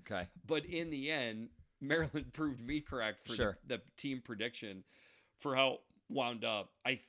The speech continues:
Speaker 2: think Maryland fans, we'll have to listen, we'll have to get feedback from our guy John Vandy to see what he says, but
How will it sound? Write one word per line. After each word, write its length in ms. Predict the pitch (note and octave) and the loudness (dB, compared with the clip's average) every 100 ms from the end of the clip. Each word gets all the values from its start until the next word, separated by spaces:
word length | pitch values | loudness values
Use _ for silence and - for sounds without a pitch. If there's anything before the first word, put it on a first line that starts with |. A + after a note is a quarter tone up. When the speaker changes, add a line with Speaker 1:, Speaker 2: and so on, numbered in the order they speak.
| - | -4
Speaker 2:
think 260 | A3+ C#4 | -2 -2
Maryland 600 | F3 D3+ D#3 E3 C3+ G#2+ | -4 -4 -2 -4 -4 -6
fans, 360 | - G2+ F#2 F#2 | -8 -8 -6 -4
we'll 120 | A2 | -2
have 80 | G#2+ | -2
to 80 | A#2 | -4
listen, 280 | G#2+ - - | -6 -8 -6
we'll 160 | A2+ | 0
have 160 | A#2 A2+ | 0 0
to 240 | G#2+ G2 | -2 -4
get 180 | F#2+ A2 | -4 -6
feedback 400 | - A2+ G#2 G#2 | -2 -2 -2 -4
from 140 | - G2 | -6 -10
our 80 | |
guy 220 | F#2+ G2+ G2 | -6 -6 -6
John 420 | G#2 G2+ G2+ F#2+ - _ _ _ _ - A2 | -6 -6 -6 -10 -16 _ _ _ _ -20 -10
Vandy 360 | A2+ A#2+ A2 | -6 -4 -4
to 80 | F#2+ | -8
see 160 | - A#2 | -8 -6
what 100 | G#2 | -6
he 120 | A2 | -8
says, 260 | - G#2 G2 | -6 -6 -6
but 320 | G2+ G2 | -6 -6